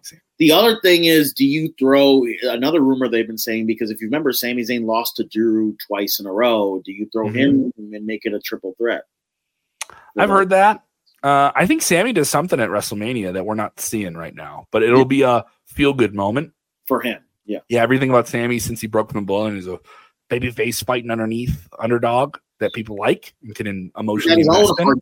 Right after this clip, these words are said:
Speaker 2: times. He has his own story.
Speaker 1: Yeah. So, uh, s-,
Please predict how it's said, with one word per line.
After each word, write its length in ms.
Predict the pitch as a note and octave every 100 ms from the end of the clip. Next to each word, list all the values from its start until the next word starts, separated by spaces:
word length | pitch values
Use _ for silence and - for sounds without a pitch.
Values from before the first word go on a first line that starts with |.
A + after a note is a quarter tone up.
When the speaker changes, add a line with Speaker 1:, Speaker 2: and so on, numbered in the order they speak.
| -
Speaker 2:
times. 400 | A#2 G#2 G2 A2
He 100 | D3
has 140 | D3+ B2+
his 60 |
own 220 | C3 F#3
story. 480 | E3+ - F#2 E2+ - - - - _ _ _ _ -
Speaker 1:
Yeah. 220 | C3 C#3+ _ _ _ _ _ _ - -
So, 520 | - C3 B2+ A#2+ B2 - _ _ _ -
uh, 480 | A2+ A2+ A#2 A#2+ A#2 -
s-, 160 | -